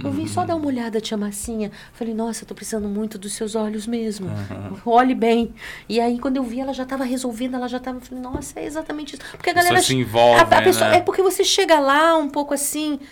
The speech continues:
Speaker 1: mas logo você vê que tem um monte de coisa pra fazer.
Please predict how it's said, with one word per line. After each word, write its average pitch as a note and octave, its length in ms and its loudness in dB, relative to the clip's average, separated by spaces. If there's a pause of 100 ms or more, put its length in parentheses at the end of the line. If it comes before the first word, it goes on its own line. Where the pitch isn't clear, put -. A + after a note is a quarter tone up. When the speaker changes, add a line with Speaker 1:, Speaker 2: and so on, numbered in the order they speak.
(140)
Speaker 1:
mas F#4 140 2
logo G4 160 6
você F#4+ 240 4
vê F4+ 140 2
que - 80 -10
tem F#4 100 4
um F#4 80 4
monte F#4+ 220 4
de F#4 80 0
coisa F4 180 2
pra D#4+ 140 4
fazer. D4 500 2